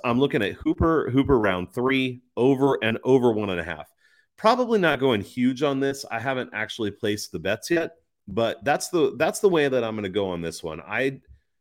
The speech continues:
I just think either it's, it's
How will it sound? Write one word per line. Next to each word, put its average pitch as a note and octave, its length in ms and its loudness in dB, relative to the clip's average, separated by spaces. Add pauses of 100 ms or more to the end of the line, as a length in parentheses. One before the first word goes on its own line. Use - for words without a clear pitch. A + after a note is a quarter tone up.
(1040)
I C#3 120 6
just G#3+ 200 -4
think F3+ 300 4 (400)
either E3+ 560 6
it's, C3 180 -2 (240)
it's - 280 0